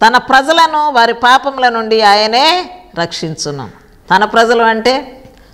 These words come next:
భూమి మీద ఉన్న వారందరూ కూడా, తన పోలికలో ఉన్న వారందరూ కూడా,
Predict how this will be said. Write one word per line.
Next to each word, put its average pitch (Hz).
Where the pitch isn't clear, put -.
భూమి 196
మీద 233
ఉన్న 220
వారందరూ 214
కూడా, 202
తన 202
పోలికలో 240
ఉన్న 220
వారందరూ 214
కూడా, 202